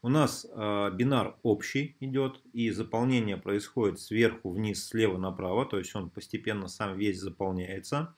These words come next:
Поэтому переливы здесь получают абсолютно все люди, которые сюда приходят. Да? То есть, э, например, представьте, что это пришёл я, потом ещё два человека купили,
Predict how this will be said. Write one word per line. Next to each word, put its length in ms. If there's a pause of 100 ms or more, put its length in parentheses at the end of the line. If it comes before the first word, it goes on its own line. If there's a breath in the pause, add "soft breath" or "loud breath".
(120)
Поэтому 440
переливы 460
здесь 220
получают 580
абсолютно 540
все 340
люди, 260
которые 380
сюда 420 (140 soft breath)
приходят. 500
Да? 140
То 140
есть, 280
э, 160
например, 500
представьте, 440
что 180
это 180
пришёл 380
я, 340 (680 soft breath)
потом 300
ещё 200
два 220
человека 400
купили, 540